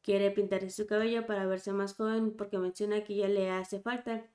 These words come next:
y espera que la jefa tenga al menos un tinte para ellos,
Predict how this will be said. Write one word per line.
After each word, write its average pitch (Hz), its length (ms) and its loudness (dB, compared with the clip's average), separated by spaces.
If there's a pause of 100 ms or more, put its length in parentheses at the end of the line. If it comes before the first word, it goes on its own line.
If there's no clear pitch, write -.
y 214 120 2
espera 254 540 -2
que 240 80 -2
la 202 140 2
jefa 220 320 -4
tenga 220 200 0
al 214 80 2
menos 214 320 0
un 208 140 -4
tinte 214 300 -2
para 208 360 -2
ellos, 240 400 -6